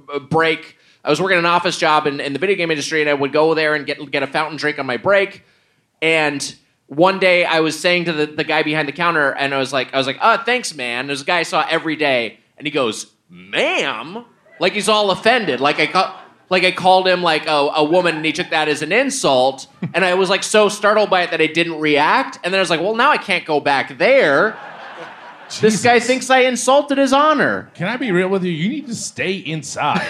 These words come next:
Speaker 1: <laughs> That's what I'm saying. So I don't wanna do
Speaker 2: God.
Speaker 1: these tours.
Speaker 2: I've told my story before, but I, uh, back in my first year in L A,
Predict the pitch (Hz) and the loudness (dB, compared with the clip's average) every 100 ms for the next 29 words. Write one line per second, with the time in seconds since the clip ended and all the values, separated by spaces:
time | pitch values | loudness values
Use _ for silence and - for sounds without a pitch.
0 | - 277 254 - 254 - 247 226 240 214 | -2 -2 0 -2 -2 -2 -2 -2 -2 -2
1 | 226 233 - 240 - - 202 247 311 330 | -2 -2 -2 -4 -6 -4 -2 2 2 2
2 | - - 302 349 226 143 104 - _ - | -2 0 0 2 0 -2 -6 -16 _ 0
3 | 262 262 262 285 233 175 269 254 - - | 2 4 4 2 2 0 0 -4 -6 -8
4 | 269 202 156 - - - _ _ _ - | -4 -2 -2 -2 -8 -16 _ _ _ -20
5 | - - - - - 220 269 285 185 185 | -20 -20 -20 -12 -6 -4 -2 -2 -2 -4
6 | 185 175 160 139 131 131 127 131 127 127 | -2 -2 0 -2 -4 -6 -4 -4 -2 -4
7 | 117 135 123 123 113 - 156 185 160 147 | -6 -6 -4 -4 -6 -4 -4 -2 -2 -2
8 | 175 185 175 170 160 143 127 117 104 113 | 0 0 -2 -6 -6 -4 -2 -2 -4 -8